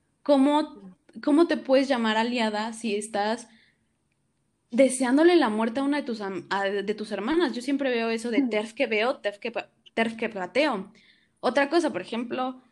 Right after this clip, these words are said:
Speaker 1: algo que pasó, eso de que están como invadiendo nuestros espacios, que son, pues, de las mujeres. En el deportes, este,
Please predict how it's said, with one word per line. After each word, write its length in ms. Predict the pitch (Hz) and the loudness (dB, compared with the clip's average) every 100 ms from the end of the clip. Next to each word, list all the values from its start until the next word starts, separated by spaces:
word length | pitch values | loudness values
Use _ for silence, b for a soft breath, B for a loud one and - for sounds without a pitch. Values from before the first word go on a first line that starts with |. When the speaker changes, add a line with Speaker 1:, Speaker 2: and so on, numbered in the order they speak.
| b b _ _ - | b b _ _ -2
Speaker 1:
algo 300 | 254 269 294 | 0 0 0
que 120 | 277 | -2
pasó, 920 | - 202 180 240 226 220 214 214 - - | -4 -8 -8 -4 -2 0 0 -4 -6 -6
eso 180 | 254 311 | 2 2
de 80 | |
que 80 | 226 | 2
están 260 | 214 214 220 | -2 -2 -2
como 220 | 247 226 | -4 -4
invadiendo 580 | 226 208 208 196 202 247 | -4 -2 -2 0 0 0
nuestros 360 | 269 226 190 - | -2 -4 -8 -10
espacios, 600 | - 214 220 226 269 - | -6 -2 -2 -2 -4 -6
que 140 | 190 | -12
son, 300 | 180 190 196 _ - | -6 -6 -8 _ -4
pues, 120 | 220 | -2
de 60 | 208 | 0
las 180 | 175 | -2
mujeres. 540 | 180 190 339 247 - - _ _ _ _ _ _ _ | -6 0 0 0 -4 -16 _ _ _ _ _ _ _
En 320 | 226 226 220 | 0 2 4
el 160 | 214 214 | 2 2
deportes, 680 | 196 202 220 220 247 269 - | 0 0 -2 -2 -6 -8 -8
este, 680 | 202 196 - 196 185 - - | -8 -8 -10 -8 -6 -8 -14